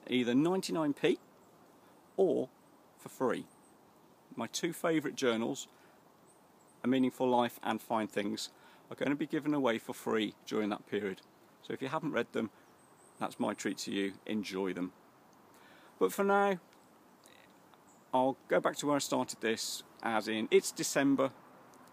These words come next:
People say it's the darkest month, it's the end of the year, it's gonna be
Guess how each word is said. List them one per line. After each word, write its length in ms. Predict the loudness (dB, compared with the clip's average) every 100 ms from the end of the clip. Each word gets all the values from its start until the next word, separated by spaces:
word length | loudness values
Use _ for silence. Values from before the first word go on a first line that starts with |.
| -20 -20 -20 -20 -20 -20 -20 -20 -20 -4
People 200 | 0 0
say 180 | 2 2
it's 100 | 2
the 80 | 0
darkest 560 | 0 0 -2 -6 -2 2
month, 300 | 2 2 -6
it's 140 | -2
the 80 | 2
end 100 | 2
of 80 | 0
the 60 |
year, 340 | 2 4 4 2
it's 140 | -2
gonna 160 | 0
be 100 | 0